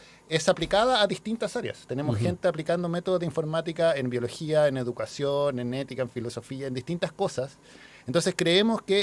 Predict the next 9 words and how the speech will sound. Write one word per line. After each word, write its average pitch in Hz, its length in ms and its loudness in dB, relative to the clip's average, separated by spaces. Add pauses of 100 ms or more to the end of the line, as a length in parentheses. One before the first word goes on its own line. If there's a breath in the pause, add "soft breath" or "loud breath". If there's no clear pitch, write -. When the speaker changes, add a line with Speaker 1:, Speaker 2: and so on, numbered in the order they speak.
(100)
Speaker 1:
eh, 196 40 0
todos 202 340 -2
esos 208 220 -8
temas, 220 420 -4
al 139 120 0
ser - 160 -4
tan 180 200 -2
transversales, 190 800 -4
¿no? 185 260 -6